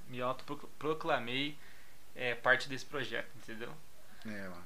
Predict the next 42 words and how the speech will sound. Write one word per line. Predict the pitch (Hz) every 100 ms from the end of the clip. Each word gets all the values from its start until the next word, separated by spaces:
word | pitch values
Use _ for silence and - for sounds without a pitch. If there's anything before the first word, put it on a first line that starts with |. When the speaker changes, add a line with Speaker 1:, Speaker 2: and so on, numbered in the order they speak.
| 113
Speaker 1:
E | 110
Speaker 2:
Nossa, | 107 135 139
vai, | 104 - -
vai | 104
ser | 98 120
top, | - 98 -
vai | 101
ser | 107 107
top. | - 95 - - - - - - - - - - -
É, | 110 110 107 104 104 101 107 - - - - - - -
E | 127 131 - -
aí | 135
eu | 151
tava | 156 160
estudando, | 147 - 143 120 151 156
né? | 135 -
Estudando? | - 110 123 135 -
É, | 147 - -
tava | 214 269
vendo, | 135 156 208 196 165
né, | 170
uns | 151 117 107 - -
formatos | - 123 107 127 -
que | -
tem. | - 117 151 151 - -
Speaker 1:
É, | 143
inclusive | 127 135 139
eu | 156
gostaria | 170 185
de | 170
deixar | 175 180 156
os | 123
méritos | 127 120 -
pro | 131
Vinícius | 120 117 117 - 113
aí, | 117
porque | 113 123 131
ele | 135
que | -
fez | 151 139
muita | 147 165
coisa. | - 117